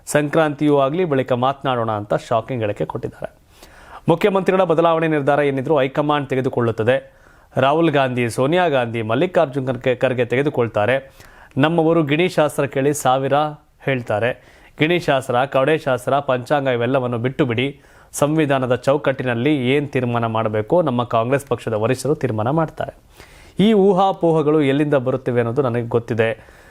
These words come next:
ಶಾಸಕರು ಯಾರಾದರೂ ಓಪನ್ ಆಗಿ ಮಾತನಾಡಿದ್ದಾರಾ ಅಂತ ಹರಿಪ್ರಸಾದ್ ಪ್ರಶ್ನಿಸಿದ್ರು. ಹರಿಪ್ರಸಾದ್ ಕಾಂಗ್ರೆಸ್ನ ಎಂ ಎಲ್ ಸಿ. ಹರಿಪ್ರಸಾದ್ ಕಾಂಗ್ರೆಸ್ನ ಪ್ರಭಾವಿ ನಾಯಕ.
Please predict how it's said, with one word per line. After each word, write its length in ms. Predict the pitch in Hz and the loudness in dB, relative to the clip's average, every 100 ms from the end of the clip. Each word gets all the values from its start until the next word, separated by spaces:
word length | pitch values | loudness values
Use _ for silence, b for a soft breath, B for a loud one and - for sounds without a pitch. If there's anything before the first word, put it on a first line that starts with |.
| B | B
ಶಾಸಕರು 560 | - 151 151 147 143 135 | 0 0 2 0 2 4
ಯಾರಾದರೂ 400 | 127 127 123 123 | 4 2 0 2
ಓಪನ್ 320 | 127 127 127 | 0 0 -2
ಆಗಿ 200 | 117 117 | 0 -2
ಮಾತನಾಡಿದ್ದಾರಾ 760 | 113 117 117 117 113 110 113 110 | -2 -2 -2 -4 -2 0 2 0
ಅಂತ 260 | 101 104 | -2 -4
ಹರಿಪ್ರಸಾದ್ 520 | 131 123 120 - 127 | -2 -2 -4 -4 -6
ಪ್ರಶ್ನಿಸಿದ್ರು. 600 | - 156 - 123 113 - - b b b b b b b b _ - _ _ _ _ - B B - | -2 -2 -2 -4 -4 -4 -8 b b b b b b b b _ -20 _ _ _ _ -20 B B -4
ಹರಿಪ್ರಸಾದ್ 540 | 135 147 139 - 135 | -2 0 -2 -2 -4
ಕಾಂಗ್ರೆಸ್ನ 520 | - 123 120 110 - | 0 0 0 -2 -2
ಎಂ 200 | 131 110 | -2 0
ಎಲ್ 120 | 107 104 | -2 -2
ಸಿ. 260 | - 117 - _ _ _ _ _ - _ - _ _ _ _ _ _ _ _ _ _ b b b b b b - | -4 -6 -12 _ _ _ _ _ -20 _ -20 _ _ _ _ _ _ _ _ _ _ b b b b b b 0
ಹರಿಪ್ರಸಾದ್ 540 | 147 156 127 - 147 | 0 0 -2 -2 -4
ಕಾಂಗ್ರೆಸ್ನ 480 | - 131 127 123 - | 0 -2 0 -2 -2
ಪ್ರಭಾವಿ 460 | 143 123 120 120 120 | -4 0 0 0 -2
ನಾಯಕ. 380 | 117 113 110 | -2 -2 -2